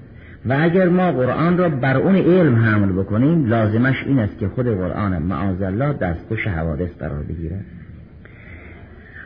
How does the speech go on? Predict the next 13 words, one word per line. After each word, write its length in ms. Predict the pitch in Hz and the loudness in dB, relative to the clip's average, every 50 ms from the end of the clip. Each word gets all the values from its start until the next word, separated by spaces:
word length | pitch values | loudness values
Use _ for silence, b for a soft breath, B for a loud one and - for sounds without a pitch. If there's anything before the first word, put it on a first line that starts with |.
| B - | B 0
اگر 380 | - 220 233 208 226 214 208 190 | 2 4 4 6 6 6 6 6
یک 260 | 170 170 185 175 - - - - | 6 6 6 4 4 0 -4 0
امری 580 | - 170 180 180 175 170 165 165 160 151 147 117 | 2 4 6 6 6 8 8 8 8 6 6 4
روی 420 | 110 127 160 165 165 165 170 165 | 4 4 4 4 6 6 4 4
قضایای 880 | 170 165 120 110 104 98 107 104 101 98 95 104 131 147 160 165 165 160 | 2 2 0 0 2 2 2 2 2 2 2 4 4 4 6 6 6 4
بدیهی 840 | 165 165 82 - 98 98 98 95 87 104 104 104 98 117 180 214 | 4 2 0 0 0 0 0 0 2 4 4 4 4 6 4 4
تکیه 420 | 117 - 104 90 - - - 85 87 | 4 4 0 -2 -2 -4 -4 -4 -2
کرد، 280 | 85 - 92 87 87 73 87 | -2 -2 -2 -2 0 0 2
نه 180 | 107 143 170 | 4 4 6
روی 300 | 143 131 110 101 101 95 | 6 6 6 4 4 2
قضایای 720 | 90 - 92 85 82 90 90 90 90 90 82 80 78 82 | 0 0 -2 0 0 0 0 2 2 2 0 0 0 -2
فرضی، 720 | 80 - - 82 85 87 82 80 113 139 156 170 180 196 - - - - - - - - - - - - - - - - - - - - - - - - - - - - B B B B B B B B B B B - - 131 | -2 -4 -4 -2 -2 -2 -2 0 2 4 4 4 2 2 -2 -4 -10 -14 -18 -20 -20 -20 -20 -20 -20 -20 -20 -20 -20 -20 -20 -20 -20 -20 -20 -20 -20 -20 -20 -20 -20 -20 B B B B B B B B B B B -8 0 2
یک 180 | 160 175 - | 4 4 4